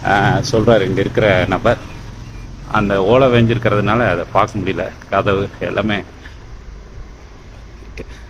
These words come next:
கன்னடம் எழுத படிக்க தெரிஞ்சுக்கணும் சீக்கிரமா. அதுவும் அ, ஆனா, ஆனா, அக்கு வரைக்கும் எழுதுவேன். இன்னும் சென்டென்ஸ் எல்லாம் ஃபார்ம் பண்ண தெரியாது,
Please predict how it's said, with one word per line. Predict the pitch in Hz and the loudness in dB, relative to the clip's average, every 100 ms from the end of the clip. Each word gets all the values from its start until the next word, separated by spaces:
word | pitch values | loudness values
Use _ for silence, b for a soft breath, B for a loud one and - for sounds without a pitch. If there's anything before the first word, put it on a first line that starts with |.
| B - - - - - - - - - - - - - - - - - - - - - - | B -20 -20 -20 -20 -20 -20 -20 -20 -20 -20 -20 -20 -20 -20 -20 -20 -20 -20 -20 -20 -20 -4
கன்னடம் | 117 113 120 135 | -2 2 4 4
எழுத | 123 117 117 | 4 6 4
படிக்க | 113 107 127 | 4 2 2
தெரிஞ்சுக்கணும் | - 104 104 101 101 - - B B B B - | 2 2 2 0 -4 -6 -20 B B B B -10
சீக்கிரமா. | - 117 110 110 | 0 2 4 4
அதுவும் | 107 101 104 | 4 4 0
அ, | 101 104 | 0 2
ஆனா, | 123 127 117 | 4 4 4
ஆனா, | 113 117 | 4 4
அக்கு | 98 - | 2 2
வரைக்கும் | 113 117 113 | 2 4 0
எழுதுவேன். | 101 92 104 113 - | 0 0 0 -2 -2
இன்னும் | 110 113 98 95 - | 2 4 2 -2 -4
சென்டென்ஸ் | - 101 117 98 | -2 0 0 0
எல்லாம் | 107 110 | 0 0
ஃபார்ம் | |
பண்ண | - 98 107 104 | 2 2 2 0
தெரியாது, | 92 92 95 87 | 0 0 0 0